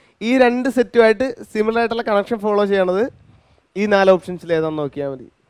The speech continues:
ശരി, അപ്പോൾ ഇവിടുത്തെ കണക്ഷൻ നോക്കാം. ദേ, ഫസ്റ്റ് തന്നെ ഒരു ബേസിക് കണക്ഷൻ, ദേ, സെവൻ പ്ലസ് നയൻറ്റി വൺ, അത് എത്രയാണ്? അത് നയൻറ്റി എയ്റ്റാ, അല്ലേ?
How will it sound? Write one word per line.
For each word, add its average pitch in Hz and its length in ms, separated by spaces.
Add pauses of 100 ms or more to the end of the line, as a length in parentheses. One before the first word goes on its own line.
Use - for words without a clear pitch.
(140)
ശരി, 143 220 (600)
അപ്പോൾ - 140
ഇവിടുത്തെ 233 240
കണക്ഷൻ 240 340
നോക്കാം. 214 220
ദേ, 220 120
ഫസ്റ്റ് 214 200
തന്നെ 240 160
ഒരു 247 120
ബേസിക് 226 360
കണക്ഷൻ, 226 280 (140)
ദേ, 190 80 (500)
സെവൻ 220 280
പ്ലസ് 233 240
നയൻറ്റി 214 320
വൺ, 165 80 (140)
അത് 202 120
എത്രയാണ്? 202 340 (500)
അത് 180 80 (100)
നയൻറ്റി 190 320
എയ്റ്റാ, 156 220 (460)
അല്ലേ? 202 160